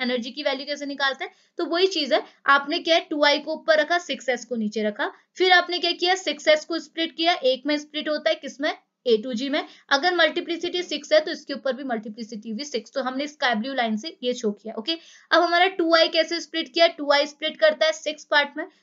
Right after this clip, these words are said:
तो सिक्स टर्म में ये स्प्लिट कर दिया, कौन कौन सी, टी टू जी, ए टू जी, टी वन जी, ई जी, टी टू जी, ई वन जी, ओ-, ए वन जी, ओके। और सबकी मल्टीप्लिसिटी आपकी टू है, ओके। तो ऐसे स्प्लिटिंग हुई। अब आपने क्या है, इनको कंबाइन कराना है, कंबाइन कैसे कराना है, देखिए आप क्या कराएंगे, just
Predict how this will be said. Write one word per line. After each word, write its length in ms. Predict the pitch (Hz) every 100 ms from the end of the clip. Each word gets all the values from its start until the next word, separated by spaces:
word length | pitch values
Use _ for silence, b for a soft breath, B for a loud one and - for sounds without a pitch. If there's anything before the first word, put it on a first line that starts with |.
| -
तो 60 | 294
सिक्स 320 | 330 349 -
टर्म 180 | 349 320
में 80 | 330
ये 160 | 320
स्प्लिट 340 | 320 - 320 311
कर 160 | 320
दिया, 160 | 302 330 330
कौन 220 | 277 269
कौन 200 | 285 285
सी, 140 | 320
टी 200 | - 277 226
टू 140 | 302
जी, 220 | 294 349 -
ए 120 | 262
टू 140 | 277
जी, 160 | 247 320
टी 180 | 320 254
वन 180 | 254 269
जी, 180 | 294 311
ई 120 | 269 220
जी, 160 | 302
टी 200 | 302 247
टू 100 | 240
जी, 120 | 220 302
ई 180 | 285 220
वन 200 | 202 202
जी, 120 | 214 220
ओ-, 100 | 214
ए 100 | 247
वन 180 | 240 208
जी, 100 | 196
ओके। 200 | 226 311
और 360 | 320 - - 311
सबकी 360 | 302 311 311 370
मल्टीप्लिसिटी 640 | 285 233 269 262 269 269 269
आपकी 300 | 220 - 320
टू 140 | 269 220
है, 80 | 208
ओके। 200 | 254 359 359 B
तो 100 | 320 302
ऐसे 300 | 294 294 330
स्प्लिटिंग 400 | - 302 311 311
हुई। 200 | 302 311 b b
अब 160 | 381 381
आपने 280 | 359 349 359
क्या 140 | 349
है, 80 | 359
इनको 240 | 311 294 311
कंबाइन 380 | 285 247 262 269
कराना 260 | 294 285
है, 60 | 302
कंबाइन 360 | 294 240 240 262
कैसे 220 | 262 254
कराना 320 | 254 220 214 226
है, 60 |
देखिए 380 | 214 214 311 427 _ _ _ _ _ _
आप 200 | 254 247
क्या 120 | 320
कराएंगे, 380 | 320 302 254 226
just 220 | 220 349